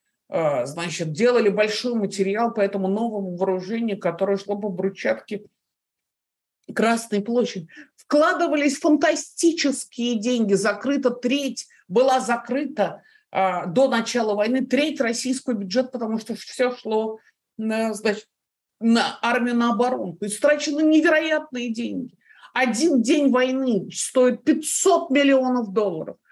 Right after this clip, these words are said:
Один день войны. И это, и при этом оказывается, что у российской армии нет средств разведки, нет связи, нет бронежилетов и так далее, так далее, так далее.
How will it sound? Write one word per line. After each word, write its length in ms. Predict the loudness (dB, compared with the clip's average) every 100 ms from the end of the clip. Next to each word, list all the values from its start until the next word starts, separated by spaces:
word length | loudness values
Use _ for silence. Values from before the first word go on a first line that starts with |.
| _
Один 720 | -2 -2 -2 -2 4 6 6 4
день 360 | 4 6 6
войны. 600 | 4 2 2 0 -2 -8 _ _ _ _ _ _ _ _
И 140 | 2 2
это, 340 | 2 0 0 0 0
и 80 |
при 180 | 2 4
этом 280 | 4 4 4
оказывается, 960 | 2 2 0 2 -2 -2 -6 -10 -18 -16
что 280 | -10 0 2
у 580 | 4 6 6 6 2 -8 -20 _
российской 640 | 0 0 0 -2 -2 -2 0
армии 640 | 2 2 0 -2 -4 -10 _
нет 200 | -2 0
средств 300 | 2 0 2
разведки, 600 | 0 0 0 -2 -2 -6
нет 300 | -2 -2 -4
связи, 600 | -8 -6 -4 -4 -4 -2
нет 320 | 0 0 -2
бронежилетов 840 | 0 0 0 -2 -4 -4 -4 -8 -8
и 40 |
так 240 | -6 -6
далее, 240 | -4 -4 -4
так 240 | -8 -8
далее, 240 | -6 -6 -8
так 280 | -12 -14
далее. 220 | -16 -18